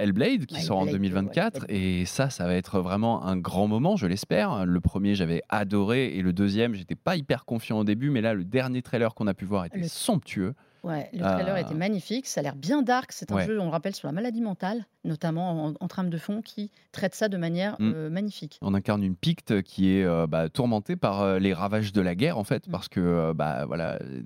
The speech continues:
Speaker 1: problème, euh, euh, dans sa famille, avec ses proches, et en fait, on a toute une relecture de l'enfer, euh, dans les mythes nordiques qui est, euh, vraiment somptueux et, euh, et qui est, qui est passionnant à vivre.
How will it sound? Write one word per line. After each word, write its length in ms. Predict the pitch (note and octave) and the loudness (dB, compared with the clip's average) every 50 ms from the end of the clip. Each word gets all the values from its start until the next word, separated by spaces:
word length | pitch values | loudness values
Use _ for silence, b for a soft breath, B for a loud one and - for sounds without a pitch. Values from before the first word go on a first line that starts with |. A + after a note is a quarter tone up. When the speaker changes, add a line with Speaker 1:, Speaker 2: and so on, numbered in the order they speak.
| - | -12
Speaker 1:
problème, 380 | - - - F2 F#2 F#2 F#2 F#2 | -6 -4 -2 0 0 0 0 0
euh, 160 | F2 E2 E2 E2 B B B B B B - F2+ | 0 -2 -2 -4 B B B B B B -2 0
euh, 140 | E2+ E2+ | 0 2
dans 100 | D#2+ E2+ | 2 0
sa 160 | E2 - - E2 | -4 -4 -6 -4
famille, 440 | - F2 F2 F#2 F#2+ G2+ G#2+ G#2+ | 0 0 2 4 4 4 4 4
avec 180 | G2 E2+ E2+ - | 2 2 0 -2
ses 120 | - E2 | -2 -4
proches, 520 | D#2+ - - A2+ A2 A#2 B2 C3 - - - - | -4 -2 0 2 2 2 2 0 -2 -6 -4 0
et 160 | A2 G#2 G#2 | 0 2 2
en 80 | G2 F2+ | 0 0
fait, 240 | - - D3 - - | 0 0 0 0 2
on 100 | A2+ G#2+ | 2 2
a 80 | G2+ | 2
toute 260 | G2 - - D#3+ - | 2 0 -6 -8 -2
une 80 | - B2+ | 0 0
relecture 440 | G#2+ A2+ A2 A2+ G#2+ - - C3+ A#2 | 2 2 0 0 -2 -2 -2 0 2
de 80 | G#2+ | 4
l'enfer, 580 | F#2+ G2 G#2 G#2 G#2+ - - B2 B2+ B2 A#2 A2+ B B B B B B - | 4 4 2 0 -2 -2 0 0 0 0 0 -4 B B B B B B 2
euh, 200 | F#2+ F#2 F#2 F#2 | 4 4 4 4
dans 140 | F2 F#2+ F#2+ | 4 2 2
les 100 | G2 G2 | 2 2
mythes 240 | G#2 A2+ - - | 2 0 2 4
nordiques 560 | B2+ A2 G#2 G#2 G#2 B2+ D#3+ E3+ - - - _ | 4 4 4 2 0 0 0 0 -2 -8 -12 _
qui 160 | - - G#2+ G2 | -2 2 4 4
est, 120 | G2 F#2 - - | 4 2 0 0
euh, 140 | F2+ F2 E2 | 0 2 2
vraiment 300 | E2 F2 F2 F#2+ G#2 G#2+ | 2 0 0 0 0 0
somptueux 760 | A2+ - - B2+ A#2 G#2 - - - A2 A2 A#2 C3 D3 B2 - | 0 0 0 0 -2 -2 -4 -2 2 2 4 4 4 2 0 0
et, 260 | - G2+ G2 G2 F#2+ | 2 2 4 4 4
euh, 320 | F2+ E2+ E2 E2 E2 D#2+ D#2+ - | 4 2 2 2 2 2 0 0
et 120 | F2 F2+ | -2 -4
qui 320 | E2+ - - - F#2+ F#2+ | -6 -6 -2 0 2 4
est, 120 | G2 G2 F2 | 4 2 2
qui 100 | - - | 0 -4
est 40 | E2+ | -4
passionnant 420 | - - G#2+ - - B2 A2+ A2 | -2 -2 -2 0 0 2 2 2
à 80 | A2 B2 | 2 0
vivre. 260 | D3 D3 B2+ - - | -2 -4 -6 -6 -8